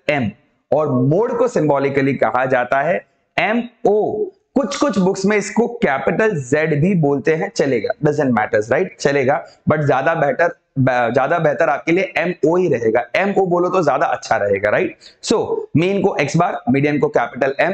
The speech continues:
and मोड को एमओ, ये तीन इनके symbolic नाम हैं। आज हम सिर्फ और सिर्फ इस वीडियो में यही पढ़ने वाले हैं, बाकी दोनों के लिए आपको आगे वाले वीडियोज़ देखने पड़ेंगे। इस वीडियो में सिर्फ और सिर्फ मैं आपको मीन समझाने वाला हूं,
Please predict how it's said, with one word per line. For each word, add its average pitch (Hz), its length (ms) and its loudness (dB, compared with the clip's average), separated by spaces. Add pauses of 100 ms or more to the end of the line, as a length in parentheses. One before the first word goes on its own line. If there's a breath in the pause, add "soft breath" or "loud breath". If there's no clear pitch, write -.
(120)
and 123 140 2
मोड 135 240 0
को 165 280 -2
एमओ, 160 440 -2 (140)
ये 165 120 2
तीन 233 280 0 (180)
इनके 160 160 0
symbolic 113 500 0
नाम 104 240 0
हैं। - 200 -14 (520 soft breath)
आज 233 220 0
हम 233 220 0
सिर्फ 240 360 -2
और 233 140 2
सिर्फ 233 260 -2
इस 185 180 0
वीडियो 170 240 2
में 190 120 0
यही 151 320 2
पढ़ने 120 320 0
वाले 110 260 2
हैं, 147 240 -2 (240 soft breath)
बाकी 139 280 0
दोनों 180 300 2
के 180 140 2
लिए 202 100 2 (120)
आपको 139 260 -2
आगे 147 340 0
वाले 151 220 2
वीडियोज़ 120 320 0
देखने 113 280 0
पड़ेंगे। 110 380 0 (280 loud breath)
इस 208 180 0
वीडियो 196 220 2
में 202 120 0
सिर्फ 233 400 -2
और 202 160 2
सिर्फ 202 320 -2
मैं 190 80 4
आपको 196 240 -2
मीन 160 300 0
समझाने 117 440 0
वाला 107 260 2
हूं, 147 160 -2